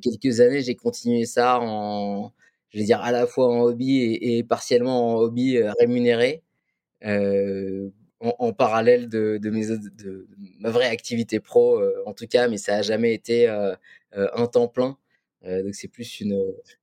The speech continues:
une passion qui a un peu ralenti par la force des choses, heu, heu, avec le, les Nouveaux Affineurs, heu,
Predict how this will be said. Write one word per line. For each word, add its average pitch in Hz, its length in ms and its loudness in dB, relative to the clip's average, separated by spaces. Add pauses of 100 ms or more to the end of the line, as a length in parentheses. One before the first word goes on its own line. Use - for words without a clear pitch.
(140)
une 107 100 -20
passion 120 400 -4
qui 120 220 0
a 113 200 0
un 117 80 -4
peu 120 140 -2
ralenti 135 480 0
par 101 140 0
la 110 100 2
force 123 260 -4
des 120 120 2
choses, 135 360 0
heu, 110 280 2 (440)
heu, 104 120 0 (100)
avec 120 400 0
le, 110 300 2
les 110 120 -4
Nouveaux 120 280 0
Affineurs, 127 600 -2 (520)
heu, 101 340 0